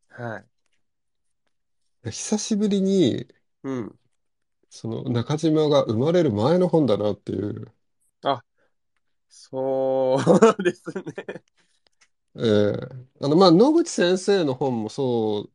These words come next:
Speaker 2: う、よりもね、さらに前っていうところ。
Speaker 1: はい。昭和三十五年とかなってますもんね。
Speaker 2: はい。
Speaker 1: はい、はい。
Speaker 2: だから中島の親世代でも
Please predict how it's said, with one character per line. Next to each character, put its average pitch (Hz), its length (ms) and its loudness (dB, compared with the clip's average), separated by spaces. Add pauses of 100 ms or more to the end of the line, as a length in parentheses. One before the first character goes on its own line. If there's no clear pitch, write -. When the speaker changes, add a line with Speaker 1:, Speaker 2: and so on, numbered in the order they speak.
(140)
Speaker 2:
う、 175 40 -6
よ 233 100 2
り 294 80 2
も 98 120 -4
ね、 123 280 -4
さ - 160 -6
ら 156 120 -2
に 104 400 -4
前 120 280 -4
っ 92 40 -14
て - 200 -12
い 98 120 -6
う 98 140 -8
と - 140 -16
こ 95 100 -10
ろ。 - 80 -6
Speaker 1:
は - 60 -6
い。 - 320 -20 (800)
昭 147 380 -14
和 151 400 -6 (260)
三 170 500 -10
十 120 280 -8
五 107 120 -12
年 123 380 -10
と 123 80 -14
か 120 80 -8
な 107 80 -4
っ 104 60 -10
て - 80 -12
ま 92 60 -12
す - 100 -20
も 87 60 -16
ん 90 40 -10
ね。 107 240 -10 (400)
Speaker 2:
は 101 260 -2
い。 - 840 -20
Speaker 1:
は 113 220 -6
い、 - 40 -18
は 101 280 -6
い。 - 80 -16 (1300)
Speaker 2:
だ - 140 -20
か 123 80 -14
ら 113 100 -8
中 120 340 0
島 180 360 0
の 165 360 2
親 151 300 2
世 - 500 -4
代 110 480 4
で 127 120 -4
も 110 340 -2